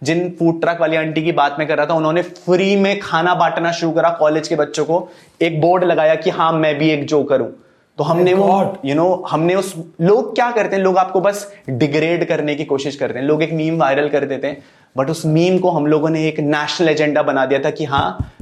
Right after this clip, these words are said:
Speaker 1: मैं भी वो जोकर हूँ। अगर एक जोकर लोगों को खुशियाँ बांट सकता है, एक लो-, एक जोकर लोगों को हंसा सकता है,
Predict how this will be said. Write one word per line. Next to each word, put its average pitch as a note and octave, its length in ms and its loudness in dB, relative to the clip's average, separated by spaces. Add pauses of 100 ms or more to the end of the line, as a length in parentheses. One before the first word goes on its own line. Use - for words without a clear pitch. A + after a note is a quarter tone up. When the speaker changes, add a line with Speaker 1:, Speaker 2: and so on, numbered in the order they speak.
Speaker 1:
मैं E3 220 0
भी F#3+ 100 2
वो E3+ 180 2
जोकर D3+ 320 0
हूँ। D3+ 100 2
अगर D3+ 160 2
एक D3+ 120 -2
जोकर D#3+ 340 0
लोगों D#3 220 2
को D#3+ 100 0
खुशियाँ D#3 340 -2
बांट D3 220 0
सकता D#3 300 -2
है, D#3 80 2
एक D#3 60 -8
लो-, D#3 300 0
एक D3+ 140 0
जोकर E3 300 0
लोगों D3+ 220 2
को D3+ 100 -6
हंसा D3 320 0
सकता D3 300 -2
है, - 160 -2